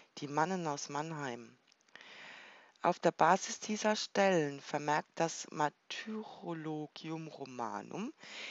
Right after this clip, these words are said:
das ist das offizielle Verzeichnis aller Heiligen und Seligen der römisch-katholischen Kirche, dass auch Johanna den Jüngern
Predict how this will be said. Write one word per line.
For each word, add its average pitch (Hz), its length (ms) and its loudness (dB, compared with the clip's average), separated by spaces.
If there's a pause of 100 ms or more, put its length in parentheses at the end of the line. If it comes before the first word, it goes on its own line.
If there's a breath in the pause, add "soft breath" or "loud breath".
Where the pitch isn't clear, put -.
(160 loud breath)
das 156 220 0
ist - 200 -4
das 135 260 -4
offizielle 160 760 0
Verzeichnis - 1120 -4 (680)
aller 139 360 2
Heiligen 117 540 -2
und - 160 -14
Seligen 117 720 -4 (520 loud breath)
der 143 240 0
römisch-katholischen 160 1120 -4
Kirche, 110 760 -6 (1080 loud breath)
dass 165 200 0
auch - 180 0
Johanna 143 540 2
den 143 220 -4
Jüngern 151 440 -2